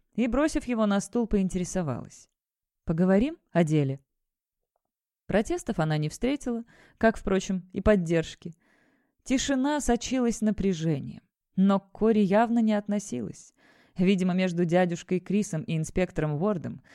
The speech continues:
был старый конфликт, который мешал им обращаться друг к другу с должным уважением. И так шёл четыреста пятьдесят первый год эры людей. Эра людей — одна из международных эр мира.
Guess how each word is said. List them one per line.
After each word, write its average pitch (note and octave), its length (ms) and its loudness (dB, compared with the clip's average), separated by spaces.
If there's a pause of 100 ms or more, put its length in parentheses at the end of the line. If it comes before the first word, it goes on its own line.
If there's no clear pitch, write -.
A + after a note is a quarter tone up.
(200)
был D4+ 240 2
старый B3+ 440 2
конфликт, A3 720 -4
который A3+ 420 2
мешал G3+ 480 4
им F#3 160 -2
обращаться F#3+ 640 0
друг F#3 240 0
к - 20 -2
другу F3+ 320 -2
с E3+ 80 -6
должным E3+ 540 0
уважением. F3 840 0 (880)
И A#3 140 2
так E4+ 260 6
шёл D#4+ 300 2
четыреста D4+ 720 0
пятьдесят A#3 640 0
первый G#3 340 2
год C4+ 400 -2
эры B3 320 2
людей. F#3 580 -2 (540)
Эра D#3 160 4
людей — D#3 540 0 (240)
одна G#3 360 4
из C#4 80 0
международных A3 840 2
эр F#3+ 340 2
мира. F#3+ 460 0